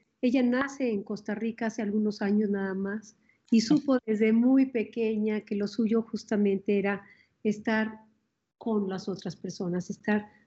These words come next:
rodeándote de personas finalmente. Es psicóloga, es pedagoga, eh, su gran pasión ha sido siempre la enseñanza, una actividad que ocupa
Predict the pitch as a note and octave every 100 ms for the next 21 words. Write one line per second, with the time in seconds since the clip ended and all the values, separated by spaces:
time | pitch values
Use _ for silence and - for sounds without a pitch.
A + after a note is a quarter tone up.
0 | - A3 A3 A3+ A3 G#3+ G#3+ G3 G3 F#3
1 | - F3+ F3 - F#3+ F#3+ G3 F#3 - -
2 | - _ A#3+ A3+ A#3 - A#3+ B3 A#3+ B3
3 | A#3 A3+ - G#3 F#3+ G#3 A3 A#3 B3 -
4 | - _ _ _ - G#3+ G#3 G3+ F#3 -
5 | _ - B3 A3+ C4+ C#4 C#4 C4+ G#3+ A#3+
6 | G#3+ G#3+ - G#3 G#3 G#3+ G3 F#3+ G3 F#3+
7 | F3+ G3 F#3 F#3+ F#3 - G3+ _ _ _
8 | - A#3 A#3+ A#3 A3 G3+ G#3 G#3+ G#3+ G#3
9 | - A3+ G#3+ G3+ G3+